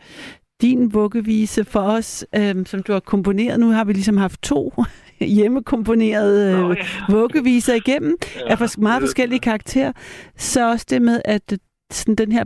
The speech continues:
Speaker 1: barndomssang, der sidder så dybt i os, at når du er ude og spille, så, så oplever du en opvågning hos selv folk, der er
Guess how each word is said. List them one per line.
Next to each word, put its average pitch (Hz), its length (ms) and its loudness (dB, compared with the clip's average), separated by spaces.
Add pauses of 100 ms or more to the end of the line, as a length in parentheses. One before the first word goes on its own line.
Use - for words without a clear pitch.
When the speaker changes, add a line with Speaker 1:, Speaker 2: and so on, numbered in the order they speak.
Speaker 1:
barndomssang, 208 880 -2 (100)
der 185 300 0 (680)
sidder - 420 2
så 226 160 -2 (160)
dybt 240 240 0
i 214 200 4
os, 233 320 -2
at 190 200 -2
når 196 120 2
du 214 180 0
er 208 120 4
ude 208 200 2
og 196 60 -2
spille, 202 480 0
så, 208 340 -2
så - 120 0
oplever 196 480 -2
du 190 220 0
en 185 180 -2
opvågning 175 640 0
hos 180 180 2
selv - 240 -4
folk, - 260 -6
der 180 80 -2
er 151 300 -2